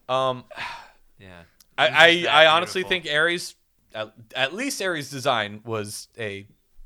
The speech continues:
Speaker 1: D C E U thing. I, I think.
Speaker 2: Yeah, yeah, yeah.
Speaker 1: I think his inclusion in general. I don't know. I, I, I feel like there
Speaker 2: Yeah.
Speaker 1: was.
Speaker 2: I
Speaker 1: I really feel like there was a smarter movie that was there.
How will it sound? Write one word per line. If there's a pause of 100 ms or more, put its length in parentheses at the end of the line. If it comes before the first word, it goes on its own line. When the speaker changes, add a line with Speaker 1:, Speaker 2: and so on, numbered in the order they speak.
(140)
Speaker 1:
D
C (120)
E
U
thing.
I,
I
think.
Speaker 2:
Yeah,
yeah,
yeah. (340)
Speaker 1:
I
think
his
inclusion
in
general. (420)
I
don't
know. (100)
I,
I, (140)
I
feel
like (140)
there
Speaker 2:
Yeah.
Speaker 1:
was. (320)
Speaker 2:
I (580)
Speaker 1:
I
really
feel
like
there
was
a
smarter
movie (1080)
that
was
there.